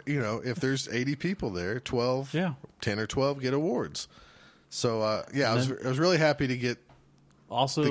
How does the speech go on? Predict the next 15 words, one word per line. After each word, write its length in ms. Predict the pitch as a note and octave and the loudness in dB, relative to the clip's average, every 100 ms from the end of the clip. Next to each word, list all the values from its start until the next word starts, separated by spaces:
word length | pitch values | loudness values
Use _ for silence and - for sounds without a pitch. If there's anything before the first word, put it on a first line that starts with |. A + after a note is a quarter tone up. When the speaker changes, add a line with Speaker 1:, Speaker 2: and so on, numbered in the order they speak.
| C3+ | 4
Speaker 1:
Chaos 240 | A#2 G#2 | 2 0
Cup 220 | - A2+ A2+ | -4 -4 -2
award. 380 | G#2+ A2 A2 | 0 0 -2
And 160 | A#2 A2+ | -4 0
Speaker 2:
what 80 | C#3+ | 2
Speaker 1:
maybe, 380 | F#3+ B3 C#3+ G#2 - - - | 2 0 -2 -4 -14 -10 -6
and 140 | D#2+ | -4
maybe 320 | E2+ D#3 D#3 | -2 0 0
I 60 | F2 | -2
did 160 | E2+ | -4
it 100 | E2+ | -4
just 260 | F2+ F#2+ - | -4 -4 -4
in 120 | F#2 | -6
time, 380 | D#2+ A2+ A2 C#2 | -4 -4 -4 -6
as 180 | E2+ - | -6 -6